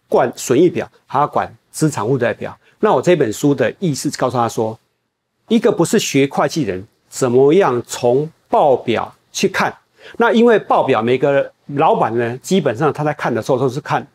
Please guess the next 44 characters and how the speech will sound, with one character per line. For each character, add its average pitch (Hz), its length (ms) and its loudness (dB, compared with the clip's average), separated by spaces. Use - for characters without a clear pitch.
哎， 196 260 0
现 175 240 0
金 165 180 -2
多 151 160 2
少， - 240 -6
啊， 160 240 -2
应 202 140 4
收 196 120 4
账 196 80 0
款 139 140 0
多 139 160 2
少， 120 240 -6
但 214 120 0
是 202 160 0
呢， 160 240 2
他 190 200 0
没 190 100 4
有 160 100 4
办 139 160 0
法 107 140 0
赋 147 300 -2
予 98 80 -8
它 131 280 -4
意 151 80 -6
义。 123 220 -10
那 214 200 2
我 131 160 4
这 180 160 4
本 135 160 2
书 160 200 2
写 117 200 -2
的 104 80 -2
时 - 80 -14
候， 139 80 2
就 143 140 2
是 143 100 -8
赋 135 340 -4
予 101 80 -8
它 127 220 -4
意 127 140 -6
义， - 20 -10
告 135 160 -2
诉 127 160 -2
说 120 240 0